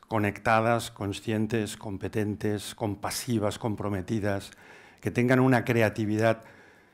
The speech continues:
que les permita vivir de forma intensa. Por tanto,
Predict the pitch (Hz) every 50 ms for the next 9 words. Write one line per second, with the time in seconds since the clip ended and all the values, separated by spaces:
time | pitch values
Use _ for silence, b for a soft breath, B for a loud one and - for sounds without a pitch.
0 | b b _ - 120 107 107 110 - - - 120 107 110 123 127 117 - 104 92
1 | 87 - - - 117 110 110 101 107 110 110 - - - - - - _ - -
2 | 117 113 104 98 - 117 104 104 101 107 101 101 - - 117 104 101 90 92 82
3 | 82 - - 104 95 b b b b b b b _ _ _ _ _ _ _ _
4 | _ _ _ _ _ _ _ _ _ _ _ _ B B B B B B B B
5 | B B B B B B B B B B B B B B B B _ - 151 143
6 | - 165 165 165 160 185 185 196 185